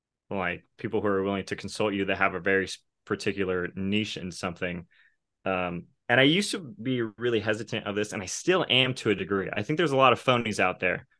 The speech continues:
Like, I think there's a lot of, like, and I didn't realize this either. There's, like, a lot of gurus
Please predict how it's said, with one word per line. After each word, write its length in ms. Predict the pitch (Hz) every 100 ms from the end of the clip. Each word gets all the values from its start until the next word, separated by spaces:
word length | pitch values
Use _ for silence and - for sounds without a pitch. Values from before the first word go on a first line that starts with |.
| _
Like, 100 | 107
I 60 | 104
think 160 | 151
there's 160 | 160 131
a 60 |
lot 160 | 127 117
of, 120 | 107
like, 380 | 104 98 90 - _ _ _ _ _ _ _ _ _ _ _ _ _
and 100 | 113
I 60 | 120
didn't 200 | 156 143
realize 300 | 135 127 110
this 180 | 101 120
either. 280 | 107 92 - -
There's, 340 | 110 90 -
like, 180 | - 104
a 60 | 101
lot 180 | 117 117
of 300 | 95 - -
gurus 720 | 139 147 120 117 127 127